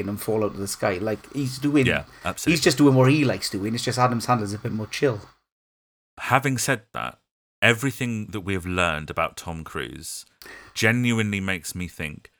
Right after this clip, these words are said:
Speaker 1: that he's not doing those things just 'cause he, "Oh, I've not skydived before, I'd like to go skydiving."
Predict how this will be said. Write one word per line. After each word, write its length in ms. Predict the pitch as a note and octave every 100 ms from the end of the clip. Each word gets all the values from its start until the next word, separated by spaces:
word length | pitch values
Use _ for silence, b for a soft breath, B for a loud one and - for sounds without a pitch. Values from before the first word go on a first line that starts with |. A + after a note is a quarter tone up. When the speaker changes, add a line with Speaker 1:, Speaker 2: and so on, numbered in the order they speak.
| _ -
Speaker 1:
that 140 | G#2+
he's 200 | A#2 B2
not 220 | C#3+ D3
doing 220 | C3 A#2+ G#2
those 200 | F#2+ -
things 260 | F#2+ F2+
just 240 | - G2+ -
'cause 140 | F2+
he, 220 | F2+ F2 - _ _ -
"Oh, 140 | G2+
I've 180 | G2 G2
not 160 | G2+ -
skydived 580 | - F2+ E2+ D#2+ E2
before, 260 | - - E2
I'd 100 | D2+
like 160 | D#2 A1+
to 60 |
go 80 | E2
skydiving." 720 | D#2 - D#2+ C#2+ C2+ C2 C#2+